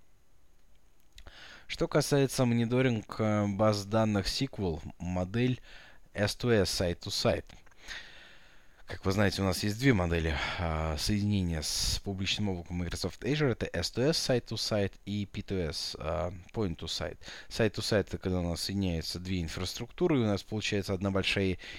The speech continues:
единая непрерывная сеть, когда у нас шлюзы подняты. А point to site — это, по сути, когда мне нужно из, со своего ноутбука, со своего устройства, со своего компьютера, сервера, только с него получить доступ к той инфраструктуре, которая располагается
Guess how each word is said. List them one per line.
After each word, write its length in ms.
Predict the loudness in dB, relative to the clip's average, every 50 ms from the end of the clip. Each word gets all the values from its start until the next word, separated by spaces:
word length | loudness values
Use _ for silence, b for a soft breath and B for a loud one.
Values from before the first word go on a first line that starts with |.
| B B
единая 420 | -6 -6 -2 0 2 2 4 4 4
непрерывная 920 | 4 2 2 0 0 -2 0 0 0 0 0 -2 -2 -2 -2 -4 -6 -6
сеть, 460 | -6 -4 -4 -6 -6 -8 -10 -12 -8
когда 240 | -4 -2 0 2 2
у 60 | 2
нас 120 | 2 2 0
шлюзы 360 | 0 -2 -2 -2 -2 -4 -4
подняты. 480 | -2 -2 0 0 0 -2 -2 -4 -8 B B B B B B B
А 100 | B -4
point 320 | -4 -2 0 0 2 2
to 80 | 0 -2
site — 360 | -4 0 2 2 2 2 0 -2
это, 180 | -4 -2 -2 -2
по 140 | -2 -2
сути, 260 | -2 -2 -2 -4 -4 -2
когда 220 | 0 2 2 2
мне 140 | 4 2 2
нужно 260 | 2 0 -2 -4 -4
из, 160 | -4 -4 -4
со 340 | -4 -4 -4 -4 -2 -2 -2
своего 300 | -2 0 0 0 2 2
ноутбука, 400 | 0 0 -2 -2 -2 -4 -4 -4
со 140 | -4 -4 -4
своего 260 | -4 -4 -6 -6 -6
устройства, 420 | -6 -8 -6 -4 -4 -4 -4 -4
со 120 | -6 -6 -4
своего 180 | -4 -4 -4
компьютера, 500 | -4 -4 -6 -6 -6 -8 -8 -8 -8 -8
сервера, 460 | -6 0 4 4 6 6 4 2 0 -2 B B B B B B B B B B -12 -2
только 320 | 0 2 2 2 0 -4
с 100 | -6 -2
него 200 | 0 0 0 0
получить 420 | 0 -2 -4 -4 -2 -2 -4 -6 -4
доступ 400 | -4 -4 -4 -2 -4 -8 -8 -8
к 100 | -16 -10
той 200 | -4 -2 -2 -2
инфраструктуре, 680 | -2 -4 -6 -8 -6 -4 -4 -6 -4 -4 -4 -4 -4
которая 380 | -4 -4 -6 -6 -6 -6 -4 -4
располагается 720 | -6 -6 -4 -4 -4 -4 -2 -4 -4 -4 -4 -6 -10 -10